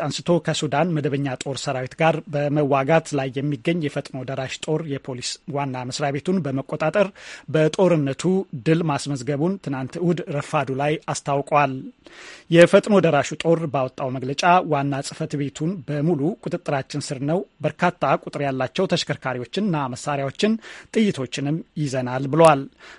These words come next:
ታንኮች፣ ፒካፕ መኪናዎችና ወታደራዊ ተሽከርካሪዎችንም መያዙን መግለጫው ጨምሮ ገልጸዋል። ስማቸውን ለመግለጽ ያልፈለጉ አንድ የቀድሞ ጦር መኮንን በሐምዳን ደጋሎ የሚመራው ፈጥኖ ደራሹ ጦር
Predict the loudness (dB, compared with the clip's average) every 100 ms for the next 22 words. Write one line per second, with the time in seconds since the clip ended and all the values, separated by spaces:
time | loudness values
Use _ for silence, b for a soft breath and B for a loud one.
0 | 0 2 4 4 0 0 -6 -4 -4 -2
1 | -6 -4 0 0 0 0 2 4 4 0
2 | -4 -8 -4 -4 -2 -4 -2 -4 -2 -2
3 | -2 -4 -6 -8 -4 -2 -2 0 0 0
4 | 0 -2 0 -2 -2 -4 -4 -4 -4 -6
5 | -6 -4 -2 -2 -2 0 4 4 2 -6
6 | -14 B B B B B -6 2 6 6
7 | 6 4 4 2 0 0 0 0 -4 -4
8 | -6 -6 -2 -2 0 0 0 -2 -4 -4
9 | -2 -2 -2 -4 -6 -6 -4 -2 0 -2
10 | -4 -4 -2 0 2 2 2 0 0 0
11 | 0 0 0 -2 -2 -2 -4 2 2 2
12 | -6 -10 -6 -6 -6 -6 -6 -4 -6 -6
13 | -2 0